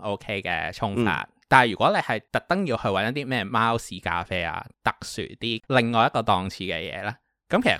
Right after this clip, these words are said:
Speaker 1: 嗰個某程度上就係 excessive 咯，因為嗰個唔係咁普遍吖嘛。
Speaker 2: 你用呢個例子，噉我都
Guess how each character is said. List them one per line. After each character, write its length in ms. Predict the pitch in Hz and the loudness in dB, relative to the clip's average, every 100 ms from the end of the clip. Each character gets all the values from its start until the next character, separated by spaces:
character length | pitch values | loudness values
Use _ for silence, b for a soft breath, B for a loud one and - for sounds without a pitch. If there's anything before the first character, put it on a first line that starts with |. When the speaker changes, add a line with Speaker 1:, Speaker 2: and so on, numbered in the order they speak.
| - | 0
Speaker 1:
嗰 180 | 107 151 | 0 0
個 140 | 123 | 0
某 220 | 117 101 | 0 -2
程 120 | - 65 | -4 -8
度 100 | 87 | -8
上 160 | 92 | -8
就 80 | 85 | -6
係 140 | - - | -8 -10
excessive 580 | - - 123 - - | -4 2 2 0 -8
咯， 100 | 120 | -2
因 60 | 151 | 2
為 100 | 220 | 4
嗰 20 | |
個 120 | - 156 | 6 4
唔 100 | 95 | 4
係 220 | - 95 | -4 -2
咁 260 | - 90 90 | 0 -2 -2
普 240 | - 90 | -2 -2
遍 240 | - 101 85 | -2 -4 -4
吖 100 | 82 | -6
嘛。 160 | 78 - _ | -8 -12 _
Speaker 2:
你 140 | - 147 | 2 6
用 140 | 170 | 6
呢 60 | 240 | 4
個 160 | 175 | 4
例 100 | 113 | 2
子， 160 | 107 131 | 0 -2
噉 160 | 180 175 | 0 2
我 120 | 139 | 2
都 240 | 175 202 | 2 0